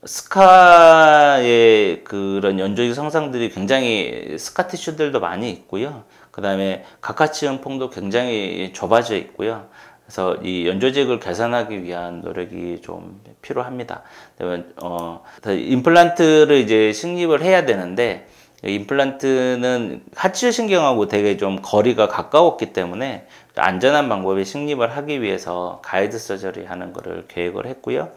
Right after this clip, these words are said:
그다음에 그 보시면은 삼십육 번 자리의 임플란트는 그래도 하추 신경하고는 좀 안전력도 있고 좀 괜찮은데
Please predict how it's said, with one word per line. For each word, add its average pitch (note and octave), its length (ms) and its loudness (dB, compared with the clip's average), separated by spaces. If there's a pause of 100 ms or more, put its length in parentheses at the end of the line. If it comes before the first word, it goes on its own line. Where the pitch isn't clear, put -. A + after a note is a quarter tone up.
(420)
그다음에 F2+ 540 -8 (1040)
그 F#2+ 360 -10
보시면은 A2 680 -2 (320)
삼십육 A3+ 500 0
번 G#3+ 180 2
자리의 C3+ 800 6
임플란트는 G2 1000 -6
그래도 F#2+ 580 -2
하추 C#3 380 -4
신경하고는 G#2 680 -4
좀 - 100 -8
안전력도 F#2+ 640 -4 (280)
있고 F#2+ 580 -2
좀 - 140 -16
괜찮은데 G2+ 840 -6